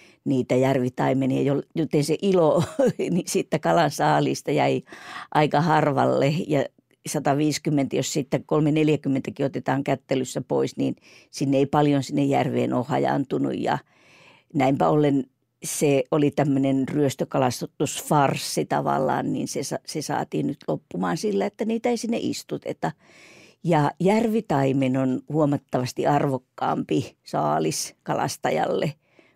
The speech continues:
kuin kirjolohi, että siinä tavallaan myös sitä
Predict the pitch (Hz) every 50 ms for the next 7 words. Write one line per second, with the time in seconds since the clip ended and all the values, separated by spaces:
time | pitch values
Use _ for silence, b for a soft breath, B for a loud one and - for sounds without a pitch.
0 | b b - 143 - - - 147 147 131 131 131 131 135 127 127 127 127 131 139
1 | 147 - _ _ - - 139 139 - - 160 - 151 143 139 123 - 131 135 131
2 | 135 135 139 139 143 139 139 135 127 - - - - - - 139 135 127